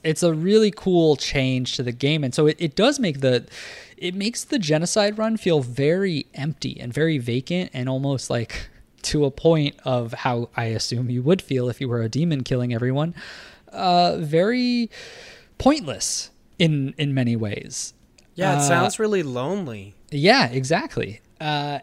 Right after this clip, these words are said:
Speaker 1: and it's, it was a very interesting change. And so that's when you then, you come into, like, the hotel has no one in there. The only people who still stick around are, like, the shopkeepers, the N P Cs.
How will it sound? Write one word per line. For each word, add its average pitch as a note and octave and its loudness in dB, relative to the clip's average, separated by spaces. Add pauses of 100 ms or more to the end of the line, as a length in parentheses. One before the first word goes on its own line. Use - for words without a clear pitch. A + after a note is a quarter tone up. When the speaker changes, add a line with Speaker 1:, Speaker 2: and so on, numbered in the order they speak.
Speaker 1:
and E3+ -2
it's, G3+ -4
it F#3+ 0
was G#3+ 0
a G#3+ 2
very G3+ -2
interesting E3+ -4
change. F3+ 0
And D3+ 2
so E3+ 2
that's D3 2
when F3+ 0
you D3+ 0
then, C#3 2
you C3+ -2
come D3 -2
into, C#3+ -2
like, C#3 0
the B2 0
hotel C3+ 2
has B2 2
no A#2+ 0
one B2+ 0
in C3 0
there. A2+ 0
The B2 -4
only G#3+ -2
people G#3+ 0
who F3 0
still E3 2
stick - -2
around C3+ 2
are, C3 4
like, A#2 0
the C#3 -4
shopkeepers, B2+ -2
the B2+ -2
N B2 -2
P B2+ -6
Cs. - -6